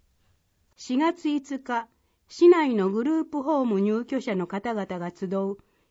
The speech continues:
虹の会のお花見が、峰塚公園で開催され、私も参加させていただきました。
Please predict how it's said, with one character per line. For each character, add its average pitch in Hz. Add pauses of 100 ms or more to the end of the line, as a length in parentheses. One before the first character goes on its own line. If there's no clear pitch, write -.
虹 262
の 320
会 254
の 175
お 202
花 269
見 247
が、 190 (560)
峰 311
塚 330
公 320
園 190
で 170
開 185
催 202
さ 180
れ、 165 (600)
私 277
も 285
参 277
加 311
さ 311
せ 294
て 277
い 226
た 220
だ 214
き 214
ま 202
し -
た。 160